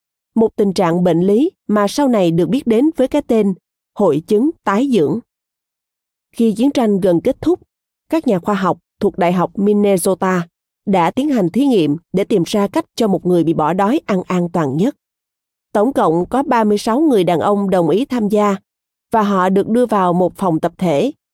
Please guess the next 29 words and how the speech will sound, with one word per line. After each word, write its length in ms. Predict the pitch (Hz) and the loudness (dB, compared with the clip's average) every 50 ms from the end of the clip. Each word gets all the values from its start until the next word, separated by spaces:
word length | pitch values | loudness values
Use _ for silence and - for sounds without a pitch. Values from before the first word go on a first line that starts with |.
| _ _ | _ _
bị 220 | 175 180 185 165 160 | -2 0 0 2 2
bỏ 160 | 165 160 185 | 2 0 0
đói, 300 | 196 208 196 226 302 349 - _ _ _ _ _ _ _ _ _ _ | 0 0 0 0 0 -2 -4 _ _ _ _ _ _ _ _ _ _
đói 220 | - 208 208 226 - | -2 0 0 0 0
tới 140 | - 330 320 | 0 0 0
mức 160 | 349 - - | 0 -2 0
độ 240 | 214 196 160 143 160 | 0 2 2 2 0
vừa 200 | 165 190 180 165 | 0 0 0 0
đủ 320 | 151 160 147 147 185 262 - _ _ _ _ | 0 0 0 0 0 -4 -6 _ _ _ _
chứ 120 | - 311 | -2 -2
không 160 | - - 220 | 0 -2 -4
phải 220 | 190 - 175 147 180 | -2 -2 -2 -2 -2
đói 280 | 185 202 196 208 262 285 - | 0 0 0 0 -2 -2 -2
tới 100 | 277 254 | -2 0
nguy 160 | 226 226 208 | 0 0 0
hiểm 300 | 185 175 170 151 151 185 | 0 0 0 0 0 -2
tính 200 | - 247 285 285 | 0 0 0 2
mạng, 280 | 226 165 135 127 - 170 - _ _ _ _ _ _ - | 0 0 -2 -4 -6 -10 -16 _ _ _ _ _ _ -4
và 120 | 180 147 | -4 -4
theo 200 | - - 170 160 | -2 -2 -4 -2
dõi. 320 | 156 175 151 113 139 202 233 - _ _ _ _ _ _ _ _ _ _ _ _ _ _ _ - | -2 -2 -4 -2 -4 -6 -8 -12 _ _ _ _ _ _ _ _ _ _ _ _ _ _ _ -4
Chỉ 160 | - 233 285 | -2 0 0
việc 220 | 285 269 220 185 | 2 2 2 2
ngồi 300 | 196 202 202 202 196 190 | 2 2 2 4 2 2
cũng 180 | 175 208 226 254 | 2 0 -2 0
trở 140 | - 214 226 | 0 0 2
nên 200 | 254 247 233 226 | 2 2 2 2
đau 180 | 226 220 214 | 2 2 2
đớn. 260 | 214 220 214 220 277 | 2 2 0 0 0